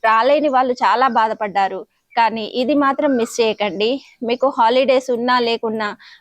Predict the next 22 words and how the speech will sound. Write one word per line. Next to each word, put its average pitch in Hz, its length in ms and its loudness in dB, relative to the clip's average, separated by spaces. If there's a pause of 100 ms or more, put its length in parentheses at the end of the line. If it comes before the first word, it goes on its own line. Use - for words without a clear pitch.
ఒక, 226 180 -2
ఒక 226 260 2
రోజు 254 280 2
అటు 220 200 0
ఇటు 277 240 0
లీవ్ 247 340 0
పెట్టుకొనైనా 214 640 -4
సరే, 202 360 -4 (240)
సంవత్సరానికి 302 680 0
ఒక్కసారి 254 460 0
జరగబోయే 208 640 0
ఈ 208 240 0
మహాసభలను 208 760 -2
మనం 196 220 -6
అందరం 233 360 -2
విజయవంతం 240 540 0
చేయాల్సిందిగా 208 800 -2 (360)
పేరు 233 220 2
పేరున 262 400 2
మీకు, 233 440 0 (320)
ఆ, 220 360 0
అంటే, 226 360 -2